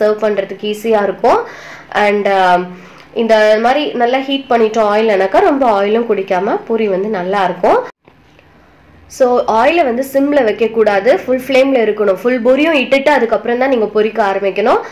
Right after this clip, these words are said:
So fluffy பூரி and, ஆ, ரொம்ப டேஸ்டியான மசால் வந்து ரெடியா இருக்கு. நீங்களும் try பண்ணிட்டு உங்க ஃபீட்பேக்கை கமெண்ட்ஸ்ல எனக்கு சொல்லுங்க. Thank you for watching Vachu's Kitchen. And இன்னைக்கு எங்க வீட்டு dinner வந்து இதுதாங்க. So ready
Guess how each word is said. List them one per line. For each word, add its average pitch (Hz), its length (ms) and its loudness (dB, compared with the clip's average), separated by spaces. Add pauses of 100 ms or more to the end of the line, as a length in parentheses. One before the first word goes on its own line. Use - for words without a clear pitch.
(240)
So 233 160 4
fluffy 226 320 -2 (120)
பூரி 240 260 0 (140)
and, 202 200 2
ஆ, 190 60 2 (120)
ரொம்ப 220 160 0 (120)
டேஸ்டியான 220 540 2
மசால் 220 340 0
வந்து 214 180 -2
ரெடியா 208 300 2
இருக்கு. 240 240 0 (460)
நீங்களும் 277 360 0
try 233 120 4 (120)
பண்ணிட்டு 240 400 0
உங்க 233 160 0
ஃபீட்பேக்கை 220 480 -2
கமெண்ட்ஸ்ல 220 400 0
எனக்கு 185 240 -4
சொல்லுங்க. 202 260 0 (920)
Thank 247 260 -2
you 262 100 -2
for 247 180 0
watching 208 320 -4
Vachu's 220 360 -2 (120)
Kitchen. 220 400 0 (460)
And 214 180 2
இன்னைக்கு 269 260 -2 (120)
எங்க 214 200 2
வீட்டு 240 180 0 (100)
dinner 214 320 2
வந்து 214 220 0
இதுதாங்க. 196 400 0 (500)
So 220 180 2
ready 208 160 0